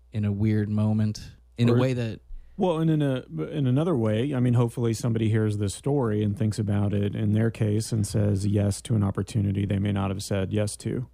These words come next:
Speaker 1: Yeah, I mean,
Speaker 2: otherwise.
Speaker 1: um, I lost a lot. I used to be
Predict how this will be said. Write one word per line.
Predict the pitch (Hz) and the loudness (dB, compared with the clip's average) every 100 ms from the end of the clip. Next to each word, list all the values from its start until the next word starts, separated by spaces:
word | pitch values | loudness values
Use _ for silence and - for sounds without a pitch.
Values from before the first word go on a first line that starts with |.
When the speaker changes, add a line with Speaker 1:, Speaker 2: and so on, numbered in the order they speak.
| - _ - | -20 _ -8
Speaker 1:
Yeah, | - 175 127 - | -2 -2 -2 0
I | |
mean, | 131 135 | 4 4
Speaker 2:
otherwise. | 117 101 95 - - - - - - - | 2 0 -6 -12 -18 -20 -20 -20 -20 -8
Speaker 1:
um, | 117 113 104 101 101 - _ _ - _ | -2 0 0 -4 -8 -14 _ _ -20 _
I | - 175 | -2 0
lost | 175 139 123 | 2 2 0
a | 113 | 0
lot. | 110 90 | 0 0
I | 113 | 0
used | 110 - | -2 -4
to | |
be | 110 104 104 | -4 -2 -4